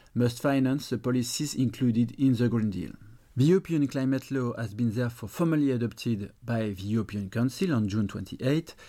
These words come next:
after its adoption by the European Parliament a few days earlier. The E U's objective of carbon neutrality in two thousand fifty is therefore now enshrined in law, and this law also sets a binding climate target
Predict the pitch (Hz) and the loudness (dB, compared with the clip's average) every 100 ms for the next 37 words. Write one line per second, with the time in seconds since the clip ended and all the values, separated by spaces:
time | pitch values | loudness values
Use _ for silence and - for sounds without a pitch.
0 | - - - 113 - 131 110 - 98 104 | -20 -20 -12 -12 -2 0 0 -4 -4 -4
1 | 117 151 143 113 101 90 104 107 101 92 | -2 0 2 2 -2 -2 -2 -2 -2 -4
2 | 90 95 113 123 147 117 - - 143 139 | -2 -2 2 2 2 0 -2 2 4 4
3 | 139 - 123 104 92 - - _ _ _ | 2 0 -4 -2 -4 -8 -16 _ _ _
4 | - - - - 113 127 170 175 175 156 | -20 -20 -20 -16 -4 0 4 4 6 4
5 | 117 127 107 139 127 143 113 104 - 135 | 2 -2 2 2 2 0 0 -2 0 0
6 | 139 135 120 127 120 - 107 - 95 92 | 2 2 2 0 -2 -2 -4 -6 -8 -6
7 | 127 120 - 185 131 107 113 - 107 117 | -4 -4 -4 -2 0 0 -2 -2 2 2
8 | 120 101 110 - 120 104 - 104 107 123 | 2 0 -6 -2 0 -2 -6 -6 0 2
9 | 156 208 - - - - - 104 104 120 | 2 -2 -10 -20 -20 -18 -10 -8 -4 -2
10 | 175 - 127 123 165 127 117 117 - 135 | 0 2 4 4 2 -4 -6 -6 0 -2
11 | - - - 117 95 127 139 135 135 120 | -2 -12 -14 -10 -2 0 2 4 4 2
12 | 120 110 110 117 107 107 104 - | 0 0 -2 -4 -4 -2 -4 -8